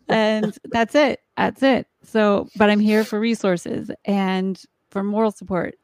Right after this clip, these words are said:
and for emotional support. And he, he knows that he is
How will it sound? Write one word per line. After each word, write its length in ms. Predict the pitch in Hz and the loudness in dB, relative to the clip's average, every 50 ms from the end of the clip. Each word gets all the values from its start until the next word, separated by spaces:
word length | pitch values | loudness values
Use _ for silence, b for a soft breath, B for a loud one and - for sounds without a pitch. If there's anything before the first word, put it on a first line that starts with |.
| _ - | _ -6
and 300 | 196 190 190 190 190 175 | -4 -2 -2 -2 -2 -4
for 140 | - - 196 | -4 -4 -2
emotional 360 | 196 190 185 180 - 208 190 | -2 -2 -2 -4 -4 -6 -8
support. 380 | 180 - 185 - - 180 170 - | -8 -10 -12 -6 -4 -4 -4 -4
And 160 | - 190 190 | -4 -4 -2
he, 320 | 202 196 190 185 180 190 - _ - | -2 -2 -2 -4 -4 -6 -8 _ -10
he 180 | 185 202 202 | -6 -4 -2
knows 460 | 202 202 202 196 202 202 196 196 185 - | -2 0 0 2 2 0 -2 -4 -6 -6
that 200 | - 202 - - | -8 -8 -6 -6
he 160 | 196 190 185 | -6 -4 -4
is 340 | 185 180 175 170 - _ | -4 -4 -6 -8 -14 _